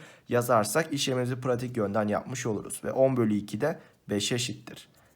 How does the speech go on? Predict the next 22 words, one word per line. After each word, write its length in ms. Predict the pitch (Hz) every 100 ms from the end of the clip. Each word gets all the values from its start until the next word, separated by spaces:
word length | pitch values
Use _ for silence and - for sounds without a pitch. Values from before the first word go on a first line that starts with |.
| _ -
Eksi 320 | 117 110 110
beş 200 | 110 107
şeklinde 260 | 101 101 92
söylediğimizde 840 | - 101 98 90 87 87 85 82
de 180 | 135 190 - _
cevabımızı 880 | - 123 123 113 107 104 101 147 165 - - -
beş 200 | 117 117
olarak 340 | 98 127 123
bulmaktayız. 680 | 104 104 101 - - - -
Cevabımız 720 | 123 117 104 101 139 180 -
Ceyhan. 440 | 131 107 92 - - - _ _ _ -
Diğer 320 | 147 190 208
bir 60 | 190
sorumuz, 540 | 185 120 107 120 131
gene 280 | 139 151 151
bize 240 | 147 151 143
burada 340 | 147 143 131
bir 220 | 139 131
dikdörtgende 680 | 131 131 139 127 135 127 123
bir 160 | 123 123
kare 300 | 127 110 104
verilmekte 600 | 95 95 95 - -